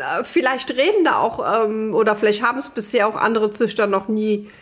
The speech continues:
äh, kommuniziert und gesagt, wie das dann tatsächlich ist. Was, wie spielt sich das ab hinter den Kulissen? Und, äh, wir möchten das jetzt mit unserem Podcast machen für die Leute, die sich halt dafür interessieren,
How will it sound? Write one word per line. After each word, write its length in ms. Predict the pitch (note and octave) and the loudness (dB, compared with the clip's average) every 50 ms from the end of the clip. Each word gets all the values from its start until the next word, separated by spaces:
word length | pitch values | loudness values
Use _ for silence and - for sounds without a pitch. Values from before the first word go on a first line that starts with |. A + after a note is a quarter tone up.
| - - - - - - - _ - | -20 -20 -20 -20 -20 -20 -10 _ 0
äh, 180 | G3+ G3+ G#3 | 2 2 2
kommuniziert 840 | G3+ G#3 - B3 A3 G#3+ G#3+ G#3+ G#3 G#3 G#3 - - F4 G#4+ G4 - | 2 2 0 0 2 4 4 4 2 2 0 2 2 2 2 2 0
und 160 | - A3+ G#3+ | -2 -2 -2
gesagt, 460 | - A3 G#3 A3+ A3 A3 G#3+ G#3+ - | -4 -2 0 2 2 2 0 -2 0
wie 60 | G#3+ | 2
das 180 | G#3+ G#3 G3+ G#3 | 2 2 2 2
dann 180 | A3+ F#3+ G3 G3+ | 0 -2 -2 0
tatsächlich 640 | - G#3 F#3+ F#3+ - G#3 F3+ F3+ - G3 F3+ - | 0 0 0 0 0 0 -2 0 -2 -6 -4 0
ist. 240 | - C4+ D#4+ D#4+ - | 0 0 0 0 -2
Was, 200 | A3 A3+ - - - | -2 -2 -2 -4 -4
wie 280 | B3 A3 G#3 A#3 C4 | -4 -2 0 0 -2
spielt 320 | C4 - - - B3+ A3+ A3 | -2 -2 -2 -2 -2 0 0
sich 120 | A#3 G#3 | 0 0
das 160 | A#3+ A3 G#3 | 0 0 0
ab 160 | - - E4+ - | 0 -2 0 0
hinter 240 | - A#3 A3+ A3+ G#3+ | 0 0 0 0 0
den 180 | G#3 F#3+ F#3+ F#3+ | 0 0 0 0
Kulissen? 580 | - G#3+ G3+ G3+ F#3+ F#3 F#3 - G#3 F#3 F3+ - - - - - - - - | 0 0 2 2 2 2 0 0 -2 -2 -2 -4 -10 -20 -20 -20 -20 -10 -2
Und, 320 | - A3+ A#3+ A3+ G#3+ G#3 - | 0 2 2 2 0 -2 -2
äh, 200 | - F#3+ G3+ G3+ | 0 0 -2 -2
wir 220 | G#3 A3 A#3 A#3 | -2 0 0 2
möchten 340 | A3 A3 A3 G#3+ G#3 - - | 2 2 2 2 0 0 -2
das 180 | - G3+ G3+ - | -2 -2 -2 -2
jetzt 200 | A3 G#3 G#3 - | -2 -2 -2 -2
mit 100 | G#3+ G3 | -4 -2
unserem 340 | G3+ - G3+ G3+ F#3 F3+ F3 | -2 -2 0 0 -2 -2 -2
Podcast 600 | - - G3 F#3+ - - - E3+ E3 E3+ - - | -2 -2 -2 -2 -4 -4 -4 -2 -2 -4 -4 -2
machen 320 | G3+ G#3+ C#4+ D4+ - F#4+ | -2 -2 0 2 2 2
für 200 | F4+ - - A#3+ | 2 2 -2 -4
die 160 | G#3 G3+ G#3+ A3 | -2 0 0 2
Leute, 480 | G#3+ G#3+ G#3 G#3 G#3 G#3+ A3 G3+ G#3 - - - - - - - - - - - - | 2 4 4 2 2 2 0 0 -2 -4 -12 -20 -20 -20 -20 -20 -20 -20 -16 -4 0
die 100 | B3+ C4 | 2 2
sich 240 | G#3+ A#3 G#3 - A3+ | 4 2 0 0 0
halt 200 | A#3 A3+ G#3+ G#3+ | 0 0 0 0
dafür 340 | G#3+ G3 - - B3 A#3 A3 | 0 -2 -2 0 2 2 2
interessieren, 880 | G#3 G3+ G3+ - G3+ G3 - - C4+ C4 C#4+ D4+ D4 C#4+ C#4+ C#4+ C#4+ | 2 0 -2 -4 -4 -4 -2 -2 0 2 2 2 2 2 2 0 0